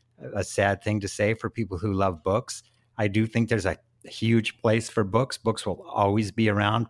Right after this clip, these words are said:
print books and ebooks and things like that. But for how-to, I'm more and more convinced that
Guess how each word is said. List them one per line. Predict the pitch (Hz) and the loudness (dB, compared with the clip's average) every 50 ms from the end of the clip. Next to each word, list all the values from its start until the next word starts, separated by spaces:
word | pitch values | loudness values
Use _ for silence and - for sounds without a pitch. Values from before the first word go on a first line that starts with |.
| _ | _
print | - 113 113 104 90 | -2 -2 -2 -2 0
books | 98 107 107 - - - | -2 -2 -2 -2 -4 -2
and | 107 110 104 110 | 0 0 0 0
ebooks | 113 110 104 104 101 107 104 - - | 0 0 -2 0 0 -2 -4 -4 -8
and | 101 - | -6 -4
things | 110 104 98 | -4 -2 0
like | 107 104 - | 0 -2 0
that. | - 110 110 113 117 - _ _ _ _ _ _ _ - - _ _ - | 2 0 0 0 -2 -8 _ _ _ _ _ _ _ -20 -20 _ _ -16
But | 104 - | -16 -6
for | - 123 101 | -2 0 0
how-to, | 90 117 123 135 131 - - - 135 131 135 147 143 - _ _ _ _ _ _ _ - | 2 4 4 4 2 0 -2 0 2 4 4 2 0 -2 _ _ _ _ _ _ _ -2
I'm | 113 120 123 123 139 170 - - | 2 2 4 4 2 0 -2 0
more | 107 117 127 139 151 | 2 4 6 6 6
and | 165 135 123 | 4 4 4
more | 120 123 120 | 4 4 2
convinced | - 120 113 98 90 107 104 98 92 - - - _ _ _ _ _ _ _ - | 2 0 0 2 2 2 2 2 2 -2 -8 -14 _ _ _ _ _ _ _ 0
that | 98 95 90 85 - - _ | 2 2 2 0 -2 -8 _